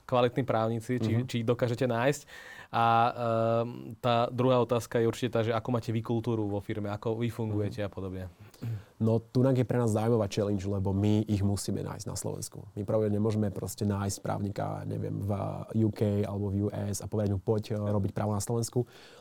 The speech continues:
Speaker 2: lebo sme proste ohraničení tou našou jurisdikciou. Takže my vieme ultimátne, že tunak máme pool talentov, s ktorým musíme pracovať. A my sme sa vlastne pôvodne ešte ako organizácia volali Šina Majduch,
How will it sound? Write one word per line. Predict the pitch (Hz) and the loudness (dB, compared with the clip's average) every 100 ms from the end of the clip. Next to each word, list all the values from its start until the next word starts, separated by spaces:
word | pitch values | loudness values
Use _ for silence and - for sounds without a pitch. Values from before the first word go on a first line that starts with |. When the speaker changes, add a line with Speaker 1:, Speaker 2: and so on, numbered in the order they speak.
| - | -4
Speaker 2:
lebo | 101 104 | 0 0
sme | 104 | 0
proste | 107 - 98 | -2 0 0
ohraničení | 104 104 98 104 | 2 0 -2 -2
tou | |
našou | 104 104 104 | -2 -2 0
jurisdikciou. | 110 95 - 90 | 0 0 -4 -6
Takže | 98 95 | -4 0
my | 98 107 | 2 4
vieme | 110 120 | 6 6
ultimátne, | 101 107 117 107 - 101 | 4 2 2 0 -2 -4
že | 95 | 0
tunak | 110 | 0
máme | 110 107 104 | 0 0 0
pool | - 113 | 0 0
talentov, | 110 107 113 123 123 127 - - - | 0 -2 0 2 2 2 -6 -20 -6
s | |
ktorým | - 110 | 0 4
musíme | 104 - 110 | 2 2 0
pracovať. | 95 101 110 - _ - - - - - - | -2 -4 -6 -8 _ -20 -20 -20 -20 -20 -4
A | 104 104 104 101 - | 2 4 4 2 4
my | 110 | 6
sme | 120 135 | 6 6
sa | 113 | 4
vlastne | 110 113 | 2 4
pôvodne | 113 120 113 | 6 6 6
ešte | 104 107 | 4 0
ako | 104 | 2
organizácia | 110 110 104 - | 4 4 4 2
volali | 104 104 101 | 2 2 2
Šina | - 117 | 2 2
Majduch, | 104 101 104 113 | 2 2 2 0